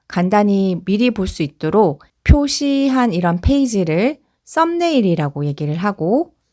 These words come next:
영어로는 thumbnail 이렇게 얘기를 한다는 것도 기억해 두시면 좋겠습니다. 다음은 알파벳 지엔에서 G가 묵음인 경우의 단어들을 살펴보도록 하겠습니다.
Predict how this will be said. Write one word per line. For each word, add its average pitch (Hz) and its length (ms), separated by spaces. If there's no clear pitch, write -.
영어로는 208 680
thumbnail 185 1300
이렇게 196 400
얘기를 156 480
한다는 214 420
것도 226 520
기억해 180 360
두시면 170 320
좋겠습니다. 156 720
다음은 226 800
알파벳 202 760
지엔에서 185 1200
G가 202 400
묵음인 226 600
경우의 180 420
단어들을 180 520
살펴보도록 202 640
하겠습니다. 190 560